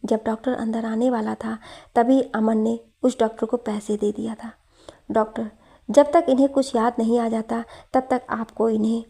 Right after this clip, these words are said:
अपने घर पर ही रखना पड़ेगा।" डॉक्टर वहाँ से चला गया। प्रिया, "लो, अब ये हमारे साथ रहेंगी।" मनोज, "प्रिया, ऐसे नहीं बोलते, ये हमारी गेस्ट है,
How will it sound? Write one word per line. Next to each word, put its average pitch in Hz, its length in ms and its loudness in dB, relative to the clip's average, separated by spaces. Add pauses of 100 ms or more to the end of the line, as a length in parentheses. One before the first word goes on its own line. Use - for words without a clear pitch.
(120)
अपने 226 220 2
घर 214 180 -2
पर 214 180 -2
ही 220 120 4
रखना 220 300 -2
पड़ेगा।" 208 380 -8 (720)
डॉक्टर 226 320 0
वहाँ 214 240 0
से 233 120 -4
चला 208 280 -6
गया। 214 200 -10 (600)
प्रिया, 208 320 2 (540)
"लो, 240 200 8 (460)
अब 262 260 6
ये 269 120 8
हमारे 220 340 2
साथ 208 300 -6
रहेंगी।" 214 440 -6 (580)
मनोज, 220 420 0 (520)
"प्रिया, 240 400 2 (260)
ऐसे 254 200 4
नहीं 269 200 4
बोलते, 226 440 0 (240)
ये 254 120 6
हमारी 247 340 4
गेस्ट 269 360 2
है, 220 120 -6